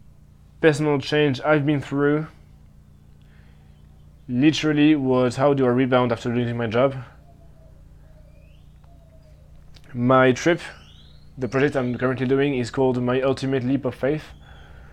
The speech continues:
Um, it's basically you succeed or die. That's, uh, the kind of, uh, mindset I'm in <laughs> at the, at the moment. Um, this was the, the, um,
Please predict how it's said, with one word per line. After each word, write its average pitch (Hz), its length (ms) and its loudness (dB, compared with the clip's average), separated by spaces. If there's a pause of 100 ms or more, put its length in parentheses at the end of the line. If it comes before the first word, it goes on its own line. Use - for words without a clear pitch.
(400)
Um, 113 580 0
it's 127 140 -2
basically 127 380 0
you 127 60 2
succeed 123 280 -4
or 117 80 -2
die. 110 380 -2 (1000)
That's, 120 240 -8
uh, 113 200 4
the 110 120 -4
kind 117 260 -4
of, 113 200 -8
uh, 117 60 -6
mindset 120 480 -4
I'm 117 160 -8
in 104 80 -12
<laughs> 98 100 -16
at 117 120 -8
the, 135 240 0
at 127 160 2
the 127 80 0
moment. 135 440 -2 (760)
Um, 110 800 -2 (1120)
this 127 260 2
was 127 160 2
the, 117 360 2
the, 113 480 2
um, 107 420 -8